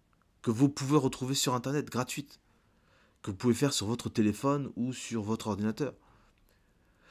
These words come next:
Donc si vous avez l'ambition de, d'investir sur vous-même, vous avez l'embarras du choix.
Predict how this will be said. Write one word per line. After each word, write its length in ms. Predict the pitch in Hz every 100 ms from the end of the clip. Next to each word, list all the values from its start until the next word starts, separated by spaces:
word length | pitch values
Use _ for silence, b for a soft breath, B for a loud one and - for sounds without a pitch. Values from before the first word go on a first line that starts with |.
| b
Donc 140 | - 139
si 100 | 160
vous 160 | 160
avez 180 | 165 175
l'ambition 440 | 208 156 151 196 170
de, 160 | 120
d'investir 500 | 107 135 135 139 151
sur 140 | - 107
vous-même, 480 | 120 139 170 175 - _ _ b b b b b
vous 180 | - 131
avez 340 | 151 165 180 - -
l'embarras 680 | 95 101 131 185 131 135 143
du 100 | 110
choix. 240 | - 104